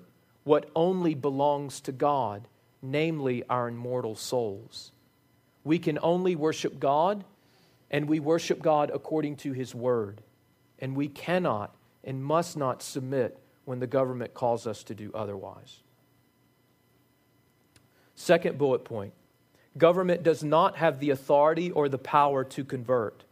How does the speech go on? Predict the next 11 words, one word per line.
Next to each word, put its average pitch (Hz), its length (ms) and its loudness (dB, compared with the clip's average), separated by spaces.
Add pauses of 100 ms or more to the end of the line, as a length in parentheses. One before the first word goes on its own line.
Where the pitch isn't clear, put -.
(760)
Government 170 400 4
does 147 220 0
not 156 340 2
have 139 300 0
the 135 100 2
authority 131 720 2 (240)
or 131 120 0
the 123 120 -4
power 123 640 2 (260)
to 123 180 -8
convert. 110 580 -6